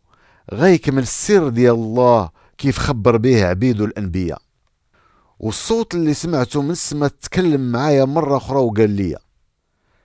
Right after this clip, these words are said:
"سير خذ الكتاب المحلول من يد الملاك اللي واقف على البحر والبر".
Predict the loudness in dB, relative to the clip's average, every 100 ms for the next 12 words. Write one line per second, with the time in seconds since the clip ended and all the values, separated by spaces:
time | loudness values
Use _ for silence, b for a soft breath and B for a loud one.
0 | _ -8 2 4 2 -2 -2 -4 -2 0
1 | 0 0 -4 -6 -4 -2 -2 -2 -2 -4
2 | -4 -2 0 2 2 0 -4 -2 0 0
3 | -2 -6 -8 -4 -2 -4 -4 -4 -2 -2
4 | -4 -6